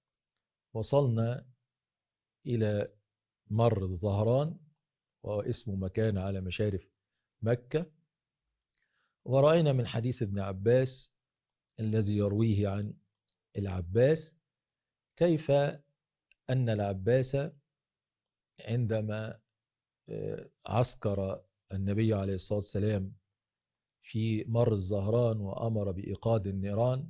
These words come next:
على مشارف مكة، فإنه امتطى بغلة النبي عليه الصلاة والسلام خوفا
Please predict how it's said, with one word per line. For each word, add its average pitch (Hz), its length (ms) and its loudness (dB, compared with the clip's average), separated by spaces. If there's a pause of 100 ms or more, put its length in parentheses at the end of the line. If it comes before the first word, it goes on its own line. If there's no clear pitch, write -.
على 95 260 -8
مشارف 107 480 -2
مكة، 131 400 -4 (640)
فإنه 160 680 2
امتطى 139 520 4
بغلة 127 420 6
النبي 107 480 0
عليه 98 200 -2
الصلاة 104 460 -2
والسلام 117 680 -2 (680)
خوفا 156 680 4